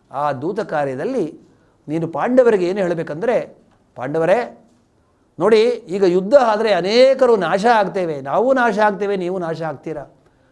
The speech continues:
ಹಾಗಾಗಿ ಯುದ್ಧ ಬೇಡ. ಕಾಡಿನಲ್ಲಿ ಇದ್ದು ನಿಮಗೆ ಅನುಕೂಲಗಳಾಗಿ ಅನೇಕ ಅಭ್ಯಾಸ ಆಗಿರೋದ್ರಿಂದ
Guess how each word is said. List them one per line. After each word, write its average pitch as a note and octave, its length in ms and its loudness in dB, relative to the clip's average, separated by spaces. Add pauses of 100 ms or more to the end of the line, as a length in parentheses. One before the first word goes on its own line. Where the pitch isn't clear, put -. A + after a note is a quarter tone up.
(100)
ಹಾಗಾಗಿ G3 500 -2
ಯುದ್ಧ D#3 260 0
ಬೇಡ. D#3+ 280 0 (760)
ಕಾಡಿನಲ್ಲಿ D4+ 600 2
ಇದ್ದು C#4 180 0
ನಿಮಗೆ C4 240 4
ಅನುಕೂಲಗಳಾಗಿ A#3+ 840 2
ಅನೇಕ A#3+ 440 4 (180)
ಅಭ್ಯಾಸ A3 460 4
ಆಗಿರೋದ್ರಿಂದ A3+ 480 2